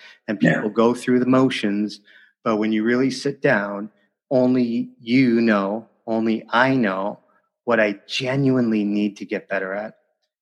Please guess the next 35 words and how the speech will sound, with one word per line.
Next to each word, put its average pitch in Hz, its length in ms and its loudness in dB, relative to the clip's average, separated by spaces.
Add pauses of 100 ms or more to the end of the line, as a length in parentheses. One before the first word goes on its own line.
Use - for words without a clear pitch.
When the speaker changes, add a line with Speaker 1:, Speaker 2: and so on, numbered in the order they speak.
(180)
Speaker 2:
Mm-hmm. 170 200 2
Speaker 1:
based 165 360 0
on, 104 440 0 (100)
on 101 220 -4
the 101 100 -2
experience, 101 800 -6
you 110 60 -6
know, 104 240 -6 (400)
and 104 180 -4
that 104 120 2
ability 110 500 0
to 101 140 -10
critically 113 480 -2
reflect 104 520 -4
and, 104 220 -10
and 107 180 -10
then 101 320 -8
put - 280 -12
that 107 180 0
into 104 260 -8 (160)
action 98 560 -8 (440)
and, 101 340 -6
and 98 220 -6
to, 98 500 -8 (360)
to 98 260 -4 (180)
build 113 340 4
on 98 220 0
that, 95 340 -8
you 104 140 -10
know, 98 140 -2
really 101 400 -4 (120)
helps - 320 -4
our 101 120 -4
growth. 107 400 -2
And 98 100 -6